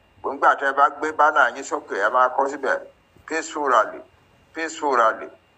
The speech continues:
for Yorùbá nation, peaceful rally." Ẹ má máa gbàgbé láti kọ peaceful yẹn sí. Ó ṣe pàtàkì. Àwọn nǹkan táwọn aráyé á máa máa wò nìwọ̀n yẹn. "Peaceful rally, peaceful rally of the Yorùbá nation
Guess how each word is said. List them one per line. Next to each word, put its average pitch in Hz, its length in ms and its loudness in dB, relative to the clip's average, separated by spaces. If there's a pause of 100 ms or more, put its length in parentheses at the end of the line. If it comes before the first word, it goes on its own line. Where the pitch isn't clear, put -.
(160)
for - 200 -4
Yorùbá 127 520 0
nation, 110 300 -12 (360)
peaceful 143 400 -2
rally." 104 300 4 (400)
Ẹ - 60 0
má 160 120 6
máa 131 160 6
gbàgbé 117 420 0
láti 135 300 2 (120)
kọ 113 300 2
peaceful 156 480 -8
yẹn 113 160 -2
sí. 113 220 -14 (480)
Ó 135 120 4
ṣe 143 180 -2
pàtàkì. 90 640 0
Àwọn 127 460 2
nǹkan 120 220 2
táwọn 143 360 6
aráyé 143 320 2
á 143 120 4
máa 135 140 0
máa 127 220 2
wò 117 260 -6
nìwọ̀n 110 300 -2
yẹn. 127 180 -2 (580)
"Peaceful 190 460 -2
rally, 160 360 2 (100)
peaceful 180 360 -6
rally 156 280 2
of 151 160 -2
the 127 80 -12
Yorùbá 131 440 0
nation 117 340 -10